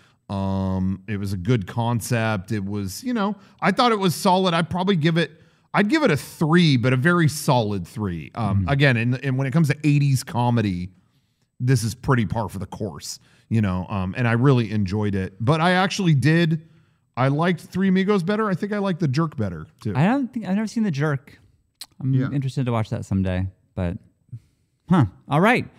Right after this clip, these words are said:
Speaker 2: Well, that was Dirty Rotten Scoundrels. I think it made thirty-two million back in the day.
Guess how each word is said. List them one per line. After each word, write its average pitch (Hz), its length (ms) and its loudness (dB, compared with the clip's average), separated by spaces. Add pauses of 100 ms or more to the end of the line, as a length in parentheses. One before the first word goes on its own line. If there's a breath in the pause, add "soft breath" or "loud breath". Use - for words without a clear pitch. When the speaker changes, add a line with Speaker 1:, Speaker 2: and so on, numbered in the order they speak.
(280 soft breath)
Speaker 2:
Well, 208 440 4 (100)
that 247 300 6
was 240 280 4
Dirty 170 400 2
Rotten 175 280 2
Scoundrels. 160 460 2
I 170 120 0
think 302 260 2
it 311 80 -2
made 190 600 4 (200)
thirty-two 240 460 8
million 180 640 6 (440)
back 160 260 4
in 156 100 6
the 143 80 6
day. 117 520 4